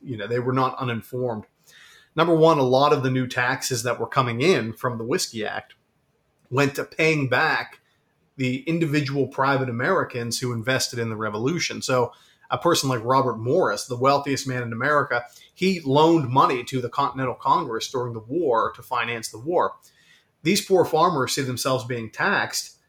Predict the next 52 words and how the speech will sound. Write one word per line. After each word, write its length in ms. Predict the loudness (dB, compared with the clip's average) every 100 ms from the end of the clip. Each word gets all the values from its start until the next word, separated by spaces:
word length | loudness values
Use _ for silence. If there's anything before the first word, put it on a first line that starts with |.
| _ _ _
and 140 | -2 2
they 80 |
say, 140 | 2 4
"Well, 140 | 4
where's 260 | 6 6 6
our 100 | 4
money 380 | 6 4 2 0
going? 360 | -2 -2 -4
Is 140 | -6 -4
it 100 | 0
building 320 | 0 0 -2
roads? 480 | 2 4 4 2 0
Is 140 | -6
it 80 | -4
building 260 | -2 -2
bridges?" 580 | -2 0 2 2 0 0
Like, 180 | -2 -4
well, 140 | 0 0
it's 100 | 2
actually 520 | 0 0 -2 -2 -4 _ _ 2
going 240 | 4 6
directly 680 | 6 4 2 2 0 -2 -10 -14
to 80 | -6
paying 280 | -4 -2
back 200 | -2 -4
the 80 | -4
richest 340 | -6 -6 -8 -8
man 200 | -6 -8
in 80 |
America. 520 | -8 -6 -6 -8 -12 -20 _ -20 -20 -10
So 180 | 4 6
it 60 | 6
was 120 | 4
viewed 220 | 2 4
as 140 | 4 2 -6 -6
just, 240 | -4 -4 -8
uh, 80 | -12 -12 -6
you 120 | 0
know, 100 | 2
almost 280 | 2 2 2
a 40 |
reverse 400 | 0 2 2 2
Robin 320 | 2 2 2
Hood 140 | 2 0
of 100 | -2
sorts 300 | -4 -4 -4
by 200 | -2 -2
them, 220 | -2 -4
very 220 | -4 -4
populist 580 | -6 -8 -6 -6 -8 -8
movement. 500 | -6 -4 -6 -10 -12 _ _ _ _ 0
Um, 400 | 2 2 -2